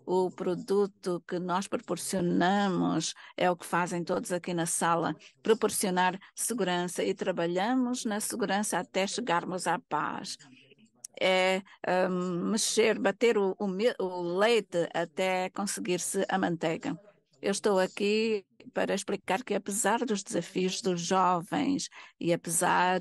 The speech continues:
da não inclusão que se vê em algumas partes da África, de, de jovens, estão a acontecer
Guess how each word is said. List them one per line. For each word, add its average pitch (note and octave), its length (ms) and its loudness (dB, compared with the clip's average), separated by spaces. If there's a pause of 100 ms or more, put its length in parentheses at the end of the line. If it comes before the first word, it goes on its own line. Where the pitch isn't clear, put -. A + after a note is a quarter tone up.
(460)
da F3+ 380 0
não G#3 340 2
inclusão A#3 720 -2
que - 100 -10
se G3 160 -4
vê F#3+ 140 -2
em F#3+ 160 2
algumas F3+ 340 -2
partes E3+ 380 -4
da D#3+ 180 -2
África, B3+ 400 -4 (180)
de, - 340 -4
de - 500 -12
jovens, G#3+ 580 0 (340)
estão G3+ 280 2
a F#3 40 4
acontecer F3+ 800 0